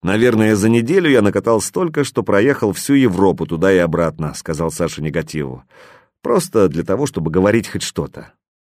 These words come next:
Негатив не ответил. "В Москву, как в булочную", — сказал Саша будто себе. "Не помню, какой раз за неделю. Все деньги уже прокатал".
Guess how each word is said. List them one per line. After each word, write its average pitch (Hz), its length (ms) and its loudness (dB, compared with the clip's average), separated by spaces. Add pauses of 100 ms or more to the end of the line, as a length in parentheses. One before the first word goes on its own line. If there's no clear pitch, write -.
(560)
Негатив 92 600 -2 (260)
не 117 100 -8
ответил. 76 600 -8 (760)
"В 76 160 -8
Москву, 131 600 -4
как 113 260 -12
в 69 120 -14
булочную", — 82 560 -4
сказал 82 360 -4
Саша 80 340 -6
будто 76 360 -10
себе. 76 440 -8 (840)
"Не 165 160 2
помню, 139 340 4
какой 131 240 2
раз 110 160 2
за 92 120 -2
неделю. 87 460 -2 (320)
Все - 200 0
деньги 120 260 2
уже 80 160 -2
прокатал". 76 560 -8